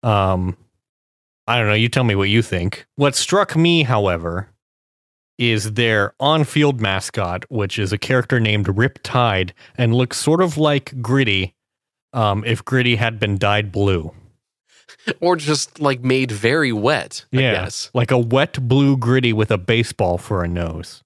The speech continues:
Speaker 2: Yeah.
Speaker 1: And also, like, an infeasibly large rear end. Like, that,
Speaker 2: Well, <laughs>
Speaker 1: that's a lot going on there.
Speaker 2: That is a, that's a big, that's a big chunky baseball. The,
Speaker 1: Yeah.
Speaker 2: the, the thing,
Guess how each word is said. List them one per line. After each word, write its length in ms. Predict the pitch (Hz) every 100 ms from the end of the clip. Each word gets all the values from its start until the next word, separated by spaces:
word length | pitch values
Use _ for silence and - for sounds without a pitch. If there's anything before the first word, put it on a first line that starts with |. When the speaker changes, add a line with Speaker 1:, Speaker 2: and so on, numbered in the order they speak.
| -
Speaker 2:
Yeah. 540 | 107 104 110 76 69 - -
Speaker 1:
And 140 | 131
also, 440 | 135 143 - 135
like, 340 | 123 123 117 -
an 180 | 113 117 _ _ - -
infeasibly 840 | 143 147 - 139 127 127 127 117
large 880 | 107 104 101 101 95 95 90 - - _ _ -
rear 380 | 113 120 101 98
end. 420 | 90 85 87 - _ _ _ _ _ _ _ -
Like, 200 | 104 95 -
that, 100 | 143
Speaker 2:
Well, 260 | 156 143 - - - -
<laughs> 360 | - _ _
Speaker 1:
that's 180 | 151 156
a 40 | 131
lot 340 | 120 123 131
going 260 | 127 113 107
on 220 | 104 101
there. 280 | 92 90 92 - _ _ _ _ _ _ - _ - 147 - - 180 -
Speaker 2:
That 180 | 127 143
is 240 | 131 131
a, 300 | 123 110 104
that's 300 | 95 110 -
a 40 | 101
big, 280 | 113 113
that's 240 | - 120 120
a 40 |
big 200 | 104 135
chunky 260 | - 104 95
baseball. 520 | 87 80 - 85 -
The, 200 | 139 147 -
Speaker 1:
Yeah. 440 | 120 147 135 98
Speaker 2:
the, 160 | 95 143
the 60 |
thing, 340 | - 277 262